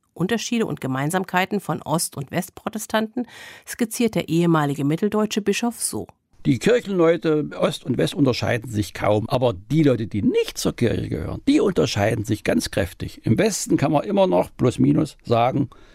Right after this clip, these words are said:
Speaker 2: wer nicht in der Kirche ist, ist irgendwann mal ausgetreten.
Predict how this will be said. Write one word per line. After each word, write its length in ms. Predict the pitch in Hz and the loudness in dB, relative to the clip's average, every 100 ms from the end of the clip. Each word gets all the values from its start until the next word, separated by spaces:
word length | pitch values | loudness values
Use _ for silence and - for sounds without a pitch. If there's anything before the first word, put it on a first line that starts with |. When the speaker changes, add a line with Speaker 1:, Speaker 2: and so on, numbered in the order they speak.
| - - | -20 -8
Speaker 2:
wer 140 | - 101 | 0 2
nicht 160 | 131 | 4
in 100 | 135 | 2
der 80 | 101 | 0
Kirche 420 | - 160 196 202 | 2 4 4 2
ist, 120 | 175 156 | -2 0
ist 80 | |
irgendwann 260 | 160 147 135 | 0 2 2
mal 120 | 123 | 2
ausgetreten. 720 | 117 101 104 - - - 90 | 2 0 -2 -4 -4 -4 -6